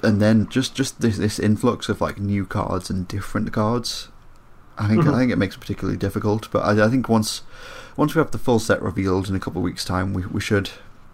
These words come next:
Speaker 1: I think we'll have a bit, a better sort of grip on how Modern's gonna look as a format going forward.
Speaker 2: Yeah, certainly.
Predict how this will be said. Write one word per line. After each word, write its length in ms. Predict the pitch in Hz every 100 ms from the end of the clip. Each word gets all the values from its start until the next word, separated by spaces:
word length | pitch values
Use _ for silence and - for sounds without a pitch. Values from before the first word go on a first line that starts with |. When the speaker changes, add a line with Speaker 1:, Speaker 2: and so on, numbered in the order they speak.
| - - -
Speaker 1:
I 60 |
think 140 | 139 135
we'll 80 | 113
have 100 | 98
a 80 |
bit, 140 | 92 -
a 80 | 92
better 260 | 95 95
sort 200 | - -
of 160 | - - - - - -
grip 240 | 98 95
on 100 | 90 92
how 140 | 92
Modern's 360 | 92 92 92 92
gonna 160 | 98
look 180 | 92 - - 107 -
as 100 | 98
a 60 | 95
format 500 | 95 95 92 92 -
going 280 | 98 92 95
forward. 400 | 104 101 107 113 - - - - - - - - - - - - -
Speaker 2:
Yeah, 160 | 196
certainly. 400 | 151 127 113 110